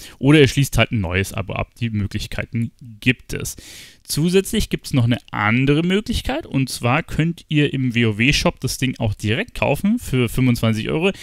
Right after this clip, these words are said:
Ich würde euch aber empfehlen, macht es lieber über ein sechs Monats Abo. Ähm, so, da müsst ihr nämlich nur, nicht nur extra was dazu zahlen und habt halt geringere monatliche Kosten im Schnitt, ja.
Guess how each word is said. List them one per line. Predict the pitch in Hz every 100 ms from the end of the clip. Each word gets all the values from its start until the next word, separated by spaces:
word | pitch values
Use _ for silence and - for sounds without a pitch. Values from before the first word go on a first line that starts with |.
| - - -
Ich | 165
würde | 160 156
euch | 143
aber | 139 131
empfehlen, | 127 - 139 131 135 - - -
macht | 127 135
es | 135
lieber | 135 143 143
über | 127 120
ein | 113
sechs | 107 -
Monats | 147 165 -
Abo. | 131 131 131 139 - - _ _ -
Ähm, | 123 123 120 120 123 - -
so, | 127 127 120
da | -
müsst | 117 123 -
ihr |
nämlich | 123 117
nur, | 117
nicht | 120 127 135 -
nur | 127
extra | 117 - 110
was | 110
dazu | 120 - 151 165
zahlen | - 120 120
und | - 131 139
habt | 123 - -
halt | 113 110 104 -
geringere | 110 117 127 113 113
monatliche | 113 127 117 101
Kosten | 107 - - -
im | 104 98
Schnitt, | - 95 - 110
ja. | 104